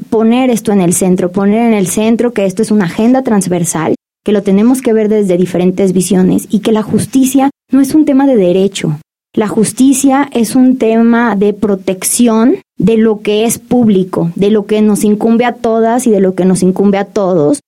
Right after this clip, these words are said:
y que por lo tanto no lo debemos de ver de manera aislada, sino lo debemos de ver como algo que está en el corazón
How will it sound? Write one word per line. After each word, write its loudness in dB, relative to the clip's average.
y -2
que -2
por -2
lo 0
tanto 0
no 2
lo 2
debemos 2
de 2
ver 0
de 0
manera 2
aislada, -2
sino 2
lo 0
debemos 2
de 2
ver 0
como 2
algo -2
que -2
está -4
en 4
el 0
corazón -2